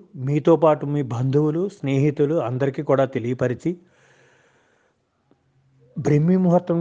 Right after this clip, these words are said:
కాల-, ఆ, కాలమున జరుగు అభిషేకంలోను మరియు రాత్రి లింగోద్భవ అభిషేకంలోను పాల్గొనే భక్తులకు యాభై రూపాయల రుసుము మాత్రమే వసూలు చేసి అభిషేకం టికెట్ మీకు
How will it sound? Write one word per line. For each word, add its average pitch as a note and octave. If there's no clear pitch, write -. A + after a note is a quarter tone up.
కాల-, D#3
ఆ, -
కాలమున C#3
జరుగు B2
అభిషేకంలోను C#3+
మరియు D3+
రాత్రి C#3+
లింగోద్భవ C#3+
అభిషేకంలోను B2+
పాల్గొనే B2+
భక్తులకు B2+
యాభై C#3+
రూపాయల D#3+
రుసుము D#3
మాత్రమే D3
వసూలు C3
చేసి C#3
అభిషేకం D#3
టికెట్ C#3+
మీకు C3